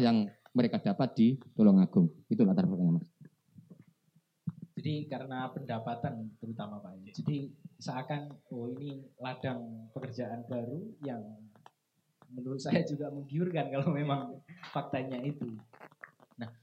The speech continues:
Speaker 2: kalau, eh, durasinya, Pak, kira-kira mereka itu, eh, berapa lama untuk, eh,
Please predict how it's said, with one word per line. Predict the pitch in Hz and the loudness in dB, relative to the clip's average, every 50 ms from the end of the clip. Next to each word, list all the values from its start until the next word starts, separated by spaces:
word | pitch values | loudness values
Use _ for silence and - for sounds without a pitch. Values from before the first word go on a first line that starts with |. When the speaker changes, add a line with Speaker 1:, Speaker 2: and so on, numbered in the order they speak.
| _ _ _ _ | _ _ _ _
Speaker 2:
kalau, | - 185 190 - - - - - _ | -4 -4 -4 -4 -8 -12 -18 -8 _
eh, | 156 160 156 160 160 160 160 160 156 160 160 156 151 - | 2 2 4 4 4 2 2 0 0 0 0 -2 -2 0
durasinya, | 160 151 143 147 151 147 - 180 175 180 170 139 120 | 2 4 4 4 4 2 2 -2 -4 -4 -4 -6 -6
Pak, | 107 92 - - - | -8 -12 -14 -14 -14
kira-kira | 135 127 131 131 - 160 165 170 160 147 - - 135 | -10 -10 -10 -8 -8 -6 -6 -4 -6 -6 -10 -12 -10
mereka | 139 139 139 139 - 147 139 | -8 -8 -6 -6 -6 -8 -8
itu, | 143 - - 175 165 156 160 - _ - _ _ _ _ _ _ _ _ _ _ _ _ _ 123 | -8 -8 -10 -10 -10 -10 -12 -16 _ -20 _ _ _ _ _ _ _ _ _ _ _ _ _ -12
eh, | 123 123 123 123 123 123 113 - | -8 -8 -8 -8 -8 -10 -8 -4
berapa | - 135 135 135 143 147 | -2 -2 -2 -2 -2 -2
lama | 156 143 127 120 113 110 113 113 | -2 -2 -2 -6 -8 -8 -8 -8
untuk, | 117 117 113 110 - - _ _ _ _ - | -8 -8 -8 -8 -12 -16 _ _ _ _ -4
eh, | 110 110 110 107 107 107 | -2 -2 -2 -2 -4 -4